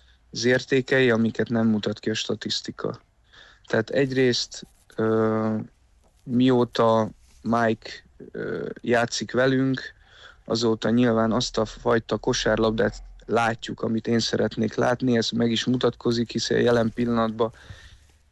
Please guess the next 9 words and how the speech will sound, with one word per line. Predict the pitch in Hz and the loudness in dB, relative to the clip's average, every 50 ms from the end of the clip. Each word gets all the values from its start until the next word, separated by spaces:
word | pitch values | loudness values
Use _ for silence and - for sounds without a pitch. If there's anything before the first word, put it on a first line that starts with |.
| _ _ | _ _
első | - - 127 131 131 - - 131 120 | 0 2 2 2 2 2 2 2 4
helyen | 117 123 117 117 117 117 | 4 4 4 4 4 2
állunk | 113 113 113 113 117 117 113 107 | 2 2 2 2 2 0 0 0
a | 113 | -2
bajnokságban | 117 117 117 117 117 113 110 - - - 113 113 110 110 113 117 113 | 0 2 2 2 2 0 0 -2 -2 0 0 0 0 0 0 0 0
az | 113 117 | 2 2
összes | 120 117 - 117 110 - | 0 0 -2 -4 -4 -2
csapat | - 117 110 - 117 110 - | -4 -4 -4 -4 -6 -8 -6
közül | - - 113 110 110 113 110 110 110 | -4 -4 -4 -2 -2 -2 -2 -2 -2